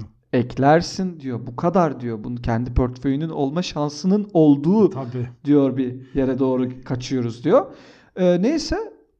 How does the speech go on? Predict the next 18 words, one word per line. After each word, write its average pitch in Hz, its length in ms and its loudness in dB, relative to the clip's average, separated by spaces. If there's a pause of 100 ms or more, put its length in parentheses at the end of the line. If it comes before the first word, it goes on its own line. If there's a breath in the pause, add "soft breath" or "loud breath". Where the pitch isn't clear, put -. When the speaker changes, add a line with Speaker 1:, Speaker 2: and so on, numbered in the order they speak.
(200)
Speaker 1:
o 269 160 4
süper 277 520 0
kahraman 226 720 2
da, 156 360 -2 (760)
süper 190 320 4
kahramanın 208 360 2
yanındaki 214 380 -2
normal 214 320 -2
insan 202 540 -4
da 151 60 -4
süper - 360 -8
kahraman 101 320 -8
Speaker 2:
Yani 170 200 -2
Speaker 1:
düşün. 165 180 -12
Speaker 2:
yancı 214 360 2
da 247 100 6
süper 202 300 -2
Speaker 1:
O 190 40 4